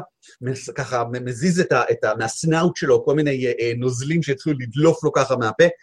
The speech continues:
בסדר? <clears throat> בסדר? <clears throat> שחררו אותם! שחררו אותם! אני אעמוד במילתי. אני הבטחתי,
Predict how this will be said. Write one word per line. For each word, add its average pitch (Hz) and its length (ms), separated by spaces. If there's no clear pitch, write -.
בסדר? 196 360
<clears throat> - 1800
בסדר? 208 360
<clears throat> 196 160
שחררו 269 280
אותם! 262 220
שחררו 220 260
אותם! 208 180
אני 151 140
אעמוד 185 220
במילתי. 165 520
אני 110 160
הבטחתי, 185 640